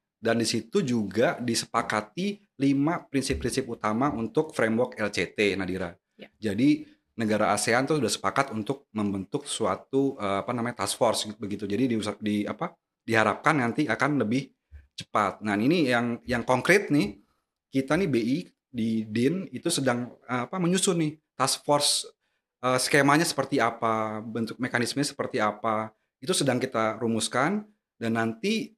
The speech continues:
Speaker 1: di bulan Desember itu akan kita koordinasikan dengan Bank of Thailand karena
Speaker 2: Yes.
Speaker 1: mereka merupakan co-chair asean. Dan kemudian akan kita sirkulasikan di negara asean. Nanti harapannya di Maret dua puluh dua puluh empat di acara A F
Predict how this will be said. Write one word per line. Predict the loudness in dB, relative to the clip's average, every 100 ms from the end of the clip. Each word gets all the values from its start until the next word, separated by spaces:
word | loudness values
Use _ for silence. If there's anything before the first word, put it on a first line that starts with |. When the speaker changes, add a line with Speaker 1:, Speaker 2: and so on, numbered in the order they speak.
| -6
Speaker 1:
di | -2
bulan | 0 2 2 2 2
Desember | 2 2 0 2 2 0 -4 _ _ _ -12
itu | -6 -4
akan | -4 -2 -2 -2 -4
kita | -4 -2
koordinasikan | 0 0 0 -2 -2 0
dengan | 2 0 -2
Bank | -2 -2 -2
of | -6 0
Thailand | 2 4 2 0
karena | -2 0
Speaker 2:
Yes. | 0
Speaker 1:
mereka | 0 0
merupakan | -2 -2 -6 -6
co-chair | -4 0 2 2 2 -6 _ _
asean. | -6 0 2 2 0 -4 -12 _ _ _ _ _
Dan | -4 0
kemudian | 2 4 2
akan | 0 -4
kita | -2 -2
sirkulasikan | -4 -4 -4 -4 -4 -2 0 0 -2
di | 0 0 -4 _ _
negara | -4 0 2 2
asean. | 0 0 0 0
Nanti | -2 0
harapannya | 2 2 0 -2 0 0 0 -4 -18 _
di | -6 0
Maret | 2 0
dua | 0 -2
puluh | 0 -2
dua | 0
puluh | -2 -2
empat | 0 0 -2 -10
di | -2 0
acara | 0 0 0 2 2
A | 0
F | -4